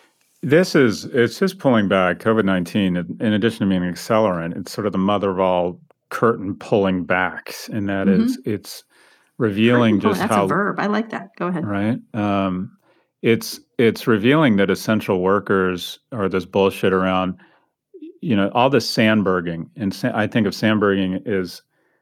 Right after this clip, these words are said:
Speaker 1: uh, a verb for when you pretend to care about something and you're just doing it as a means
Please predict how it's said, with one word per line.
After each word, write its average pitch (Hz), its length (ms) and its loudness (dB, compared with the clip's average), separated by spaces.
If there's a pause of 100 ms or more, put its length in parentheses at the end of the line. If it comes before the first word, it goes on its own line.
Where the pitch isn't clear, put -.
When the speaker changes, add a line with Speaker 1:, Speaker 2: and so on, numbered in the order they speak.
(300)
Speaker 1:
uh, 98 280 0
a 104 120 0
verb 107 380 2
for 92 420 2
when 104 200 -2
you 98 80 -2
pretend 123 380 -2
to 110 60 0
care 107 300 0
about 107 320 2
something 110 420 2
and 98 100 0
you're 95 100 0
just 95 280 -2
doing 101 180 0
it 98 80 0
as 92 120 -2
a 104 60 -2
means 95 600 0